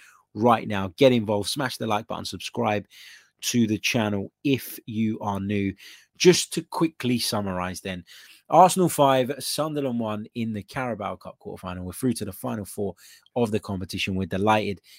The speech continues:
Great to see Eddie Nketiah get a hat-trick. Great to see Nicolas Pepe in that second half in particular playing with a great deal of confidence because he will be needed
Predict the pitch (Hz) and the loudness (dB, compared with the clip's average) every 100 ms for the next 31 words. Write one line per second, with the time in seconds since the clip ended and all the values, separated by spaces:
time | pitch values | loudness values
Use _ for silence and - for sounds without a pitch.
0 | _ - 127 156 160 - 135 135 120 113 | _ 2 10 10 10 4 0 2 2 2
1 | - 123 117 107 - 107 - 104 92 104 | -2 -4 -2 -4 -6 -8 -6 -8 -6 -4
2 | 90 87 107 - 101 92 - _ - 120 | -4 -4 -8 -6 -8 -8 -16 _ 4 6
3 | 139 135 - 117 113 107 110 98 - 104 | 6 4 0 0 0 -4 -8 -10 -8 -10
4 | 104 101 95 95 - 107 104 92 - 92 | -6 -6 -6 -6 -6 -6 -4 -6 -6 -10
5 | - - 101 - 92 - - - - _ | -10 -8 -6 -4 -6 -8 -14 -20 -20 _
6 | 117 107 101 101 95 - - 131 131 - | 2 2 2 0 -2 -4 8 8 8 2
7 | 113 104 - 113 98 101 95 - 98 117 | -4 -4 -6 -6 -4 -4 -6 -8 -4 0
8 | 107 135 120 156 151 131 143 131 131 131 | 0 0 2 2 2 0 0 0 -2 -2
9 | 117 92 | -4 -8